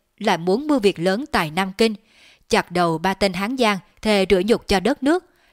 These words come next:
lấy thân mình mang chính nghĩa chiếu khắp Hoa Hà." Vị cửu gia này đúng là gan lớn tay trời, việc mà ông muốn làm không chuyện gì không làm được. Nhưng sau sự việc lần này,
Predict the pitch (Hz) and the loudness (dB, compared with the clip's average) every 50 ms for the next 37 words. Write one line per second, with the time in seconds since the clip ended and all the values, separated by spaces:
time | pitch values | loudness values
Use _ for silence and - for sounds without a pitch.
0 | _ - 185 190 196 220 294 - - 240 185 175 185 180 165 151 143 175 180 190 | _ -6 -2 0 0 0 0 0 -2 -4 -2 -2 -2 -2 -2 -4 -10 -8 -4 -2
1 | 202 190 175 - - 214 233 277 285 226 165 160 175 - _ _ - 220 214 233 | -2 -2 -2 -2 -2 -2 0 0 0 0 0 -2 -4 -8 _ _ 0 2 2 2
2 | 247 - 359 339 - 254 240 220 202 185 196 175 156 151 - _ _ _ _ _ | 2 2 0 0 0 0 0 0 0 0 -2 -4 -4 -6 -12 _ _ _ _ _
3 | _ _ _ - - _ - 214 208 190 196 - 185 175 190 220 208 196 190 196 | _ _ _ -20 -20 _ 2 4 4 4 4 2 0 2 2 0 -2 -2 -2 -4
4 | 185 170 160 - _ _ _ 190 196 202 220 285 285 190 156 156 196 196 190 180 | -4 -4 -4 -6 _ _ _ 0 0 2 2 2 -2 -2 -2 -2 -4 -4 -4 -2
5 | 180 185 190 214 302 - - 220 175 156 - 190 185 175 160 151 _ _ _ _ | -2 -2 -2 -2 -2 -2 -2 -2 -2 -2 0 0 0 0 0 -4 _ _ _ _
6 | - _ _ - 190 214 196 - - 180 185 175 196 190 190 190 202 208 247 302 | -20 _ _ 0 2 4 4 2 2 -2 -2 0 0 -2 0 0 -2 -2 0 0
7 | 262 208 185 160 - _ _ _ - - 294 254 - 226 185 165 165 190 185 180 | 0 0 -2 -2 -8 _ _ _ 0 0 0 2 2 0 -2 0 0 0 0 0
8 | 165 - - - 226 202 180 202 190 165 156 160 180 180 160 - _ _ _ _ | 0 -2 -4 -4 -4 -2 -2 -2 -2 -2 -2 -2 -2 -2 -2 -4 _ _ _ _
9 | _ _ _ _ _ - 202 214 202 190 175 - 247 226 214 - 220 190 160 180 | _ _ _ _ _ 0 0 2 2 0 -2 -2 -2 -2 0 0 0 0 0 0
10 | 185 160 160 180 185 160 160 170 185 180 165 | 0 0 0 0 -2 -2 -2 -4 -4 -4 -4